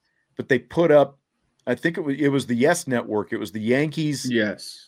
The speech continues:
Speaker 1: Network call rather than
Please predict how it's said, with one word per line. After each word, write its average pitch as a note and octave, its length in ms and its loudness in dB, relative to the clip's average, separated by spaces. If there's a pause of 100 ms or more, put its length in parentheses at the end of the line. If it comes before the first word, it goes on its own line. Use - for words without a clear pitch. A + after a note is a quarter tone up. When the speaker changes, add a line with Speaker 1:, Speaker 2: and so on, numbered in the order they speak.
Speaker 1:
Network B2+ 720 0 (320)
call B2 760 4
rather D3+ 480 2
than C3+ 580 -2